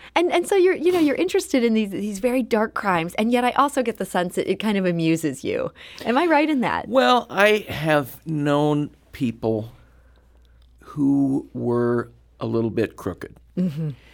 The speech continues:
Speaker 2: And they're fascinating people. Uh, mostly they're kinda dumb. Not always, but a lot of them, in, in the ones that I've known, have been kinda dumb, and some of them have been kinda funny.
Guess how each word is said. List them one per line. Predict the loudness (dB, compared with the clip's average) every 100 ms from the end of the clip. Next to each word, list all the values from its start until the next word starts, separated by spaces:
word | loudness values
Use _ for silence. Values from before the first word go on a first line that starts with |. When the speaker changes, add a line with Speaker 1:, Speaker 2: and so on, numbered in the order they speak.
| -20 -20 -20 _
Speaker 2:
And | 2 4
they're | 2 0
fascinating | 2 0 0 -4 -6 -6
people. | -6 -8 -8 -18 -20 _ _ -20 -20 -10 0
Uh, | 2 2 0 -2 -6 -12 _ _ _ _ _ _ _ _ _ _ _ _
mostly | -2 2 2 2 2 4
they're | 2
kinda | 0 -2 -2 -2
dumb. | -4 -4 -10 -12 -20 _
Not | 0 2 4
always, | 2 2 -4 -10 -16 _
but | 2 2 2
a |
lot | -2 0 0
of | 2
them, | 2 0 -6 -8
in, | -6 -6 -4
in | -6
the | -2 -2
ones | 0 -2 0
that | 2
I've | 2 2
known, | -2
have | -2
been | -4 -4
kinda | -6 -4
dumb, | -4 -6
and |
some | -6 -4
of | -2
them | -2
have | -4
been | -8
kinda | -2 -2 -2
funny. | -4 -6 -6 -12